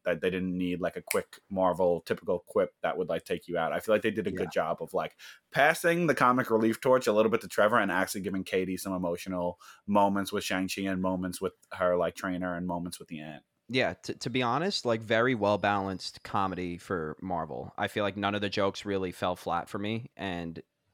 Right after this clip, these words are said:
Speaker 2: Katie was one of the best supporting characters I've, I've
Speaker 1: Yeah.
Speaker 2: seen in a Marvel movie in a while. It's n-, a non-powered one.
Speaker 1: Yeah,
Speaker 2: You know?
Speaker 1: and with getting Awkwafina, I thought it was gonna be, like,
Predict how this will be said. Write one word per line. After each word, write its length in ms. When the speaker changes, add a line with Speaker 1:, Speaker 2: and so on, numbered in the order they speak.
Speaker 2:
Katie 380
was 180
one 160
of 40
the 80
best 400
supporting 400
characters 560
I've, 320
I've 140
Speaker 1:
Yeah. 0
Speaker 2:
seen 240
in 80
a 20
Marvel 260
movie 160
in 60
a 40
while. 380
It's 160
n-, 160
a 60
non-powered 680
one. 280
Speaker 1:
Yeah, 280
Speaker 2:
You 20
know? 200
Speaker 1:
and 120
with 160
getting 200
Awkwafina, 500
I 120
thought 360
it 60
was 140
gonna 160
be, 140
like, 480